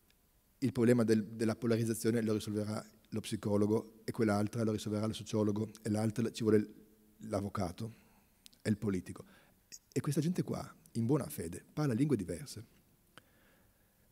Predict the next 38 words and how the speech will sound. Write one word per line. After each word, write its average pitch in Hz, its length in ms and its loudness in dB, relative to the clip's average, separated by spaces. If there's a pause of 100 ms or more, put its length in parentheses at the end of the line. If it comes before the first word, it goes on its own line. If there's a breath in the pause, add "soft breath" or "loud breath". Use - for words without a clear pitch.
(240)
E - 80 0
il 120 80 2
politico 151 440 2
finirà 120 340 0
per - 140 -8
fare 131 180 0
delle 139 140 6
leggi 110 260 2
che 127 140 -4
riguardano 104 1040 -2
Terminator 104 720 2
e - 40 -4
quelle 101 180 -4
cose 107 200 -4
che 110 100 -6
non 95 80 -6
sono 98 160 -6
mai 98 80 -2
esistite, 98 460 -4
perché - 260 -12
non - 100 -10
può 107 100 -8
capire 107 360 -2
che - 100 -8
io - 500 -10 (400)
abbiamo 98 240 -8
creato 104 260 -8
macchine 95 300 -6
molto 95 240 -6
diverse. 92 440 -8 (540 soft breath)
Bisogna, 104 640 -4 (500)
giustamente, 127 600 -6
spiegargli 107 400 0
le 117 120 0
cose 95 260 -2
in 117 60 2
un 101 60 -2
modo 104 260 -4